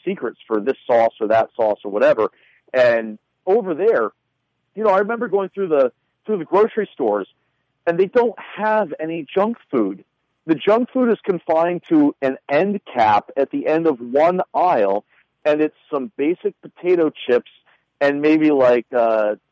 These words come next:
uh, Toblerone chocolate, and that's it. You know, maybe some licorice. They, you know, they just don't consume that. You know, you have to go to specialty stores for, like,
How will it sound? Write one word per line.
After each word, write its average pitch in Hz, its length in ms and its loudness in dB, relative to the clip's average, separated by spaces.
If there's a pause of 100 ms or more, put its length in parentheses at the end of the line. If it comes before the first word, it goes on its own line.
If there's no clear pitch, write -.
(120)
uh, 113 180 -4 (100)
Toblerone 139 760 0
chocolate, 117 640 -2 (360)
and 135 160 0
that's 135 220 0
it. 127 220 -4 (280)
You 120 120 -4
know, 117 60 0
maybe 139 360 0
some 123 160 -6
licorice. 117 380 -2 (500)
They, 151 200 2 (260)
you 160 100 -4
know, 139 220 0
they 147 100 0
just 202 240 0 (220)
don't 170 340 0
consume 160 680 -2
that. 104 280 -2
You 135 180 -2
know, 120 60 0
you 147 220 2
have 175 160 -4
to 160 80 -12
go 156 100 4
to 131 160 0
specialty 160 640 -4
stores 110 360 2 (440)
for, 139 100 2
like, 113 300 2